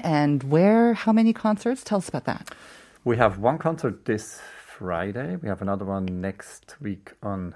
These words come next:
Speaker 2: Thursday. We have a
Speaker 1: Mm-hmm.
Speaker 2: couple of concerts in November. And we're just now looking into, into more, um, in Korea. And the, the European concerts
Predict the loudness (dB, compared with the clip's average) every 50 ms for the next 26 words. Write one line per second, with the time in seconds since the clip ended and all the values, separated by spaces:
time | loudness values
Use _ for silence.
0 | -16 _ -10 -6 -6 -6 -6 -8 -10 -8 -6 -4 -4 -4 -2 0 2 2 2 2
1 | 0 -2 -2 -6 -8 -8 -8 -6 -4 -4 -4 -4 -8 -10 -8 -6 -6 -4 -2 0
2 | 0 0 0 0 -2 -2 -2 -6 _ _ _ _ _ _ _ _ -20 -20 -20 -20
3 | -20 -20 -20 -20 _ _ _ _ _ -4 -2 -2 0 0 0 0 0 0 -2 -4
4 | -2 0 4 6 6 8 6 6 4 2 0 0 0 0 -2 -2 -4 -4 -4 -2
5 | -4 -6 -8 -10 -12 -8 -6 -4 -4 -2 -2 -2 -2 -4 -6 -8 -12 _ _ _
6 | _ -6 -6 -4 -4 -4 -6 -8 -10 -12 -16 -20 -20 _ -12 -8 -6 -6 -6 -4
7 | -2 -2 -2 0 0 -2 -2 -4 -6 -8 -8 -8 -8 -10 _ _ _ -10 -8 -8
8 | -8 -10 -14 _ -20 -20 -20 -20 -20 -20 -20 -8 0 4 6 8 6 6 6 4
9 | 4 4 4 2 2 2 -2 -4